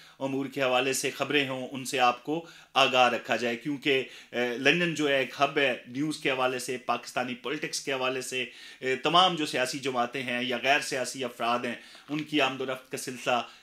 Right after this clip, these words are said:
यहाँ पे जारी रहता है। और हर हाल में अब ये कोशिश करूँगा कि आपको, अ, जो ख़बरें हैं उनसे, अ, उनको बर वक्त आपको मुहैया किया जाए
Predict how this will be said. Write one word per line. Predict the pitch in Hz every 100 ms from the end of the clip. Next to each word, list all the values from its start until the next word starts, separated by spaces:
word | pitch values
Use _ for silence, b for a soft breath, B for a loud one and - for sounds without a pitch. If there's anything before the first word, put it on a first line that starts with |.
| -
यहाँ | 123 120 120
पे | 117 -
जारी | 107 120 123
रहता | 120 110 127
है। |
और | 120 120
हर | 139
हाल | 151 139 147
में | 147 135 - B B
अब | 127 127
ये | 123
कोशिश | 131 131 147
करूँगा | - 151 165 135 123
कि | 127
आपको, | 123 123 - 131 120 120 B -
अ, | 123 123 131
जो | 123 127 123 -
ख़बरें | - 156 165
हैं | 143 131 127
उनसे, | 131 131 - - 127 127
अ, | - 120 117 113
उनको | 131 123 131 123 120
बर | 110 120 107
वक्त | 165 -
आपको | 127 127 -
मुहैया | 123 123 151
किया | 147 131 123
जाए | 120 120